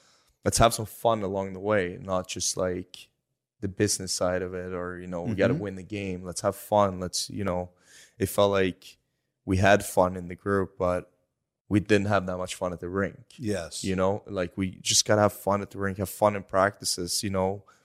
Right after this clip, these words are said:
Speaker 1: when we practice, we practice, but have fun before and after. I feel like that's gonna be a really big change this year when, you know, the guys are gonna come in and have a chip on my shoulder. I'm gonna have a chip on my shoulder. You know, I'm, I gotta be better. Everyone's gotta be better.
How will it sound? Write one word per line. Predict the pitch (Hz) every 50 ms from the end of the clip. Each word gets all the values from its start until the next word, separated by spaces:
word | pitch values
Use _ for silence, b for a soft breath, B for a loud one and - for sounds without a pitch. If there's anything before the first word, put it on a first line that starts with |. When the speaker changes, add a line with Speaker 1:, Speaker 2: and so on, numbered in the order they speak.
| b -
Speaker 1:
when | 95 95
we | 104 104 98
practice, | - - 104 98 98 98 - - - -
we | 92
practice, | 90 - - 98 92 90 - - 87 -
but | - 87
have | 92 92 -
fun | - - 104 98 95 95 95
before | 87 98 92 - - 98 101 101
and | 95 95
after. | 101 101 104 104 - - - 82 85 - - _ _ _ _ _ _ _ _ _ _ _ _ _ -
I | -
feel | 95 - 104 98
like | 92 90
that's | - 98 95 -
gonna | - 90 87
be | 85 90
a | 85 -
really | - - 92 95 92 92 85
big | 82 92 -
change | - - 107 104 107 107 -
this | - 87 - - -
year | 92 92 95 98 95
when, | 95 92 90 90 92 104 _ _ _ _ _ _ _
you | -
know, | 92 90 87 92
the | 92 92
guys | 95 92 92 - -
are | 92
gonna | 95 90 90
come | - - 92 95
in | 95
and | 92 92
have | 90 87 87
a | 90
chip | - - 107 - -
on | 92
my | 90 90
shoulder. | 87 - 92 92 90 90 90
I'm | 90 104 113
gonna | 104 92
have | 85 82
a | 85 85
chip | - - 87 -
on | - 87
my | 85
shoulder. | - - 90 90 87 90 92
You | 92 90
know, | 92 92 90
I'm, | 90 87 85 82 87 90 78
I | - 87 90
gotta | 104 107 104
be | 85 85
better. | 80 82 85 87 90 95 98 104
Everyone's | 101 98 98 110 107 107 98 -
gotta | 90 87 85
be | 82
better. | 82 82 82 82 85 85 87 90 -